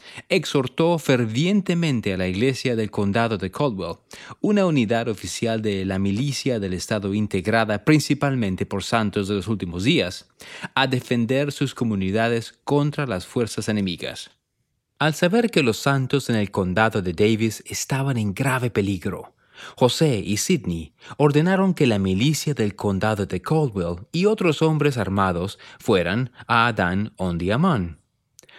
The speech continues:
José y Hiram Smith cabalgaron hacia el norte con el grupo. El dieciséis de octubre de mil ochocientos treinta y ocho,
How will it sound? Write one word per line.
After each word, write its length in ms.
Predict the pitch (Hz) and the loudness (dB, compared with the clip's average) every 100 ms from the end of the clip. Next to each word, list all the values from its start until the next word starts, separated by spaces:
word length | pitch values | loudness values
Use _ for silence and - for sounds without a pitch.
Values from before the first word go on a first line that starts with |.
| - - | -8 2
José 320 | 160 196 196 | 2 4 2
y 140 | 143 | 2
Hiram 360 | 127 139 135 127 | 0 0 0 0
Smith 400 | - 113 110 - - _ | 0 0 0 -6 -20 _
cabalgaron 840 | - 123 110 101 147 143 123 90 82 | 2 4 4 2 2 2 0 -4 -4
hacia 240 | 104 101 | -4 0
el 140 | 92 101 | 0 2
norte 360 | 123 117 127 | 0 -2 -6
con 200 | 120 117 | -2 0
el 100 | 110 | 0
grupo. 460 | 107 87 76 78 76 _ _ _ _ _ _ _ _ _ - - - - | -2 -8 -8 -10 -12 _ _ _ _ _ _ _ _ _ -20 -20 -4 0
El 100 | 175 | 2
dieciséis 520 | 185 185 - 233 185 | 2 0 0 0 2
de 120 | 147 | 0
octubre 520 | 120 - 156 107 87 | 0 2 2 2 -2
de 120 | 92 | 0
mil 160 | 107 127 | 2 2
ochocientos 640 | 127 - 113 139 120 107 101 | 0 -2 -4 -2 0 -2 -2
treinta 280 | 104 90 | -4 -2
y 100 | 87 | -2
ocho, 400 | 87 85 - 85 | -2 -4 -10 -14